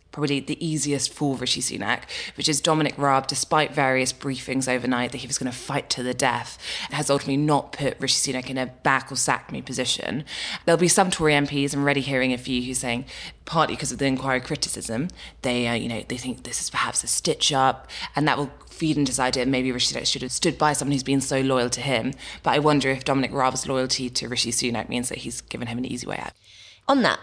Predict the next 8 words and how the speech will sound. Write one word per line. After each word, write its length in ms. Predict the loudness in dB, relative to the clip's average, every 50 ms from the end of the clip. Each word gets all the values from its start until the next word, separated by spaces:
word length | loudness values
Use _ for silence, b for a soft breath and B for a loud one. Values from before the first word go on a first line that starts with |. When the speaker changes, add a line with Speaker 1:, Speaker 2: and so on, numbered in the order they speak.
| -6 -6
Speaker 2:
Isabel, 500 | -4 -2 0 2 2 2 2 0 -2 -6 -4
Rishi 220 | -2 0 0 2 2
Sunak 320 | 2 2 2 2 0 0
received 400 | 0 0 0 0 0 -2 -2 -4
the 80 | -6 -6
report 400 | -6 -6 -8 -6 -6 -6 -6 -4 0
yesterday 400 | 2 2 4 4 4 4 4 4
morning. 560 | 4 4 2 2 2 2 0 -2 -2 -4 -6